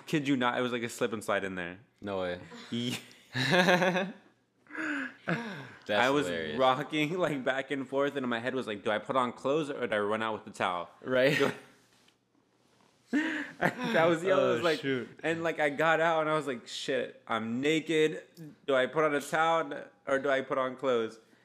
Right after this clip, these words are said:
Speaker 1: I just threw on some shorts really quick and then ran outside. But tell me why I ran outside. All my neighbors are already outside,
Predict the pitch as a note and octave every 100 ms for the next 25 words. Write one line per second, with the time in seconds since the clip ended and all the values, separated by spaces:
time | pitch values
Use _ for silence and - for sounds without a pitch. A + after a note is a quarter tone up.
0 | _ _ _ A#2+ A#2 D#3+ D3+ C#3 C3+ D#3
1 | D3 D3+ D3+ C3+ D3 C#3+ C#3+ B2+ A2+ A#2
2 | A#2 A2+ - A#2 G#2 - - _ A#2+ E3
3 | E3+ E3+ E3 B2+ A2+ A#2 C3 C3 B2 -
4 | A2+ A2+ C#3+ D#3 - _ _ _ _ A#2+
5 | C3+ D3 D3 B2+ C3 C3+ B2+ B2 G#2+ A2+
6 | A2+ G#2+ G#2+ - G#2 G2 A#2